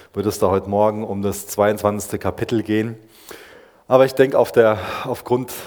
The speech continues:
so der aktuellen Situation ist es echt gut, wenn ich als Pastor auf diesen kleinen Virus eingehe, der unsere Welt gerade auf den Kopf stellt, der uns ziemlich in Atem hält. Ich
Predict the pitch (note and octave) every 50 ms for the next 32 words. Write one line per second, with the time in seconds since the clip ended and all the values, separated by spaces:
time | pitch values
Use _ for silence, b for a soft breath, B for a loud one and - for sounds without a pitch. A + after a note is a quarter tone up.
0 | - - - A2 A2 G#2 G#2+ - G2+ - - G#2 G#2 G2+ G#2 G#2 G#2 G#2 F#2+ G2
1 | F#2+ F#2 - - - G2+ G2+ G2 G2 F#2+ F#2+ G2 - - G2 F#2+ F#2+ - - -
2 | F#2+ G2 G#2 - - - F2 F2+ F2 F2 F2 F2 b b b b b b b b
3 | b b b b b b b b b b b b _ _ _ _ _ G#2+ - -
4 | G#2+ G2+ - - - - - _ - A#2 A2+ - - - B2 A2+ A2 A2+ - -
5 | G#2+ G#2+ A2 - - - - - - - - - A2+ A#2+ A2+ G#2 G#2+ A#2 A#2 A#2
6 | A2+ G#2+ - G#2+ G2+ G#2 A#2 B2 A#2 G#2+ C#3 D#3 B2 A2 G2 - - - - G2
7 | G2 G#2 G#2 G2 - G#2 G2+ A2 A2+ A#2 G2+ F#2 B B G2 F#2+ B - - -
8 | A#2 G#2+ G#2 G#2+ G#2+ - - - G2+ F#2 G#2+ A#2 A2+ - - F2+ F#2 F#2+ G2 G2
9 | G2 F#2+ - - F2+ - - - - - - - E2+ E2 E2+ E2 F2+ F2 F2 F2+
10 | F#2 - - - F#2+ G2 G2 F2+ - - F2+ E2 E2+ E2 B B B B B B
11 | B B B B _ - A#2+ C#3 C#3+ - B2+ A#2 G2+ G2 G#2+ F#2+ F2 E2 - -
12 | - b b b b b b b _ _ _ _ _ _ _ _ _ _ _ _
13 | _ - -